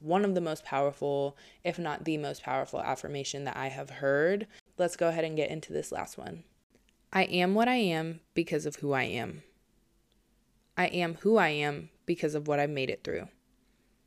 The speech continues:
I've made it through a hundred percent of my storms. I am not what I think I am. I'm way better.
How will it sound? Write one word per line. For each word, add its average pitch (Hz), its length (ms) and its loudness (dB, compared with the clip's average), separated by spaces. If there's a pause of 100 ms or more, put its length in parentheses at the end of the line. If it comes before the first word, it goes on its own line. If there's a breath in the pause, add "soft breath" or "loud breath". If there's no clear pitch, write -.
(500)
I've 180 240 8
made 175 180 2
it - 140 0
through 180 140 6
a 143 40 2
hundred 160 380 -2
percent 151 320 -6
of 147 40 -4
my 147 140 -4
storms. - 640 -10 (1200)
I 175 80 6
am 170 160 4
not 165 240 2
what 196 100 2
I 208 80 4
think 170 300 -4
I 151 80 0
am. 147 480 -6 (260)
I'm 160 220 0
way 143 180 4
better. - 420 -4